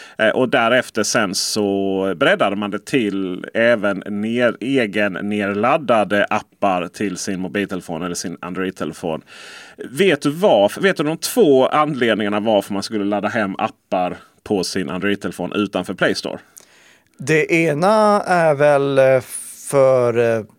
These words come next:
Speaker 2: Epic Games till
Speaker 1: Just det,
Speaker 2: exempel,
Speaker 1: de
Speaker 2: som
Speaker 1: ville ju inte använda den, eh, interna. Det var ju så, Fortnite är ju gratis,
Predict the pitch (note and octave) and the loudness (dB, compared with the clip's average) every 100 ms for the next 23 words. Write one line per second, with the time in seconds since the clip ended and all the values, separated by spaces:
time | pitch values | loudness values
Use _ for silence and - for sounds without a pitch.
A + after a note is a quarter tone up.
0 | _ - - - D3+ C#3 C#3 B2+ - C3 | _ -20 -20 -10 -6 -2 -2 0 2 4
1 | C#3 A#2+ - - - - A2 A#2+ B2+ B2 | 2 -2 -4 -6 -8 -2 0 0 2 2
2 | F#2 A2+ C#3+ C3 C3 C3+ A#2+ A#2 A#2+ - | 4 2 2 2 2 2 0 -2 -4 0
3 | G#2+ A2+ A2+ G#2 G#2 G2+ G2 G2+ F#2+ G2+ | 2 2 0 -2 -2 0 0 0 0 0
4 | F#2 G2+ G2+ - A2+ G#2 D3+ A#2+ G2 F#2+ | -2 -4 -2 -2 -4 -2 -2 0 -2 -2
5 | G2+ C3 D3 D#3+ D3+ A#2 - C3+ A#2+ C3 | 0 2 2 4 2 2 2 0 2 0
6 | D3 D#3+ D#3 D#3 D3+ D#3 - C3 F3+ - | 2 2 2 2 4 2 4 0 0 -2